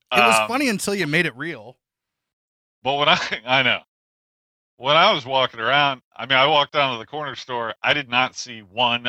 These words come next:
Speaker 2: other soul on the street. And when I walked into the place, like, the doorbell thing went off, and they all looked at me like I was insane.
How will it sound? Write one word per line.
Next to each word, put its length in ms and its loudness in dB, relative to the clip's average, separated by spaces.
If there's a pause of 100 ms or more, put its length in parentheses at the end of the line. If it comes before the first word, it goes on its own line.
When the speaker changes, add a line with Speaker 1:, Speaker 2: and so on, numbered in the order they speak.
Speaker 2:
other 340 -4
soul 560 -6
on 200 -10
the 80 -20
street. 340 -16 (960)
And 100 -8
when 120 2
I 60 6
walked 320 4
into 200 2
the 80 -6
place, 600 2 (200)
like, 220 -4 (160)
the 240 -10 (600)
doorbell 1000 0 (220)
thing 180 -4
went 160 -8
off, 260 -2 (140)
and 300 -10
they 120 -6
all 200 -4
looked 200 -12
at 180 -8
me 60 -20
like 260 -14
I 160 2
was 200 -8
insane. 460 -16